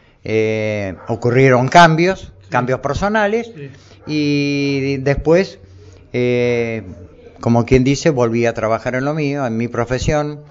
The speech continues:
Speaker 2: Sí.
Speaker 1: Estuve en la inspección de senasa en el frigorífico
Speaker 2: Ujú.
Speaker 1: catorce, alcancé a ca-, a hacer las últimas dos faenas de esa planta,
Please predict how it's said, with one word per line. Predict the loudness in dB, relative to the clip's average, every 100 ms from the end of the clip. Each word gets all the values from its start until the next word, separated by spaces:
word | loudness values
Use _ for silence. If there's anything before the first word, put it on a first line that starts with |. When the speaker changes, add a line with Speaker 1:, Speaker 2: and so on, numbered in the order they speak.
| -18
Speaker 2:
Sí. | -16 -16 -18 -6
Speaker 1:
Estuve | -6 0 2 2 2
en | -2 -2
la | -2
inspección | -2 -4 -2 -2 0 -2 -2 -4 -4 -4 -4
de | -2
senasa | 0 0 0 0 0 0
en | -2
el | -4 -4
frigorífico | -2 0 0 0 2 2 2 0 0 0
Speaker 2:
Ujú. |
Speaker 1:
catorce, | -2 4 4 4 0 0
alcancé | 0 -2 -6 -4 -4
a |
ca-, | -2 -6 -6
a | -6
hacer | -2 -2
las | -2 -4
últimas | -4 -2 -2 -2
dos | -2 -2
faenas | -2 -2 -4 -4
de | -6
esa | -4 -2
planta, | 2 0 2 0